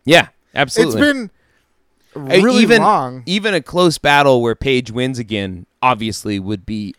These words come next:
Speaker 1: awesome.
Speaker 2: Totally, totally.
Speaker 1: But I, I just wanna see those two battle. Like, they are just two of the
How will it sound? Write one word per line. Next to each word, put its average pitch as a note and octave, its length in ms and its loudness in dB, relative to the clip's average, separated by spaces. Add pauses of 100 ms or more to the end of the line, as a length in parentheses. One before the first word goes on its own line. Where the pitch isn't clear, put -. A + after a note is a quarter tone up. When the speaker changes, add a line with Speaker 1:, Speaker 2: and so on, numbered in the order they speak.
(140)
Speaker 1:
awesome. F3 220 4
Speaker 2:
Totally, C3 220 -4 (240)
totally. F3+ 200 2
Speaker 1:
But C3 240 0
I, A#2 240 -6
I C3+ 120 4
just D3+ 260 -6
wanna C3+ 340 -2
see C3 240 -6
those A#2 240 -2
two A#2+ 160 -4
battle. G2+ 380 -4
Like, G2 240 -10
they B2 240 0
are G#2 420 0 (300)
just A2 260 -8 (520)
two C3+ 380 0
of G2+ 320 -4
the G#2+ 400 -6